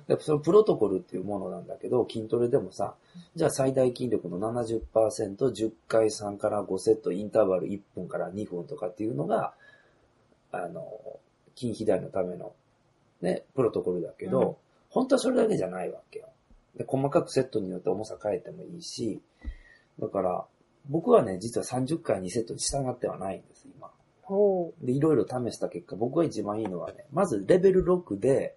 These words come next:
Speaker 2: 三十回一セット。
Speaker 1: うん。
Speaker 2: レベル七で三十回一セット。
Speaker 1: うん。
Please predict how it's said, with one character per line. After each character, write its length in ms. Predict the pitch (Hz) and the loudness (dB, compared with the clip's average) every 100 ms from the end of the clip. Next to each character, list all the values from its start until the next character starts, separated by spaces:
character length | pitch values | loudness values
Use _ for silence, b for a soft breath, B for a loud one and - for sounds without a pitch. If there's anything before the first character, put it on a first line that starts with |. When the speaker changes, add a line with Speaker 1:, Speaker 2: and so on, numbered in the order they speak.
| _ | _
Speaker 2:
三 260 | - 110 110 | -8 -6 -4
十 100 | 98 | -6
回 200 | - 85 | -8 -10
一 80 | - | -10
セ 120 | - | -18
ッ 20 | |
ト。 200 | - - - | -16 -16 -14
Speaker 1:
う 200 | 175 - | -18 -16
ん。 40 | - | 6
Speaker 2:
レ 120 | 143 | 6
ベ 120 | 156 | 8
ル 140 | 170 156 | 4 2
七 320 | 170 151 101 | 0 0 2
で 320 | 135 143 90 - | 4 4 0 -6
三 300 | - 117 113 | -6 -6 -4
十 140 | 92 - | -6 -4
回 300 | - 135 87 - _ _ _ _ _ _ _ _ _ | 2 2 0 -8 _ _ _ _ _ _ _ _ _
一 80 | 208 | -10
セ 140 | - - | -4 -2
ッ 80 | |
ト。 140 | - - _ | -2 -4 _
Speaker 1:
う 40 | |
ん。 80 | 185 | -14